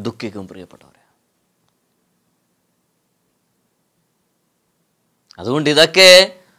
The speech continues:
വെറുതെ ഒരു കാര്യമായിട്ട് നമ്മൾ ചിന്തിച്ച് കളയരുത്.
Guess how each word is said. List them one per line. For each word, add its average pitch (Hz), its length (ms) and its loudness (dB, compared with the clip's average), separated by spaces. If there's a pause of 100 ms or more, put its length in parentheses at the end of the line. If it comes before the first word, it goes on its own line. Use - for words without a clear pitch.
(240)
വെറുതെ 165 540 2 (120)
ഒരു 196 100 2 (140)
കാര്യമായിട്ട് 196 760 4
നമ്മൾ 190 160 2 (140)
ചിന്തിച്ച് 190 500 -2
കളയരുത്. 196 520 6